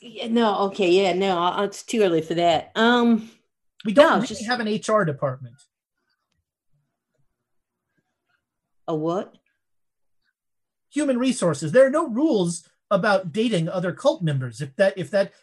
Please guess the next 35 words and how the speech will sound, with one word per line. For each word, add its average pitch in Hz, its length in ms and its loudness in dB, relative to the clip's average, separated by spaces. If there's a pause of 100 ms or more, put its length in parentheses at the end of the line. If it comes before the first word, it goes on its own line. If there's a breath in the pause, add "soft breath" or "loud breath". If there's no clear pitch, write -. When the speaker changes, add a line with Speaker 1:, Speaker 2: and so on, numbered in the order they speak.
Speaker 2:
when 196 120 -2
you 214 80 0
say 294 180 2
you 247 120 0
wanna 220 200 -2
get 185 200 -6
close 320 300 -4
to 160 100 -8
them, 139 180 -6
I 151 80 -6
mean 151 340 -4
Speaker 1:
Oh, - 380 -10
yeah, 220 240 -4 (160)
yeah, 214 240 -2
no, 220 520 4
no, 208 140 2
I, 226 420 4
I, 233 240 2
no, 190 500 -2 (100)
no, 196 400 -2
that's, 214 300 -2
that's 285 220 -6
cool 196 340 -2
though. 196 300 -4
I, 190 220 -2
I 180 160 -4
got 180 220 -4
it - 160 -10
from 156 200 -10
you. 147 120 -18 (480 soft breath)
I 160 60 -8
got 151 240 -2
it. - 120 -14 (280)
Um, 233 420 2 (1300 loud breath)
boy, 147 360 -4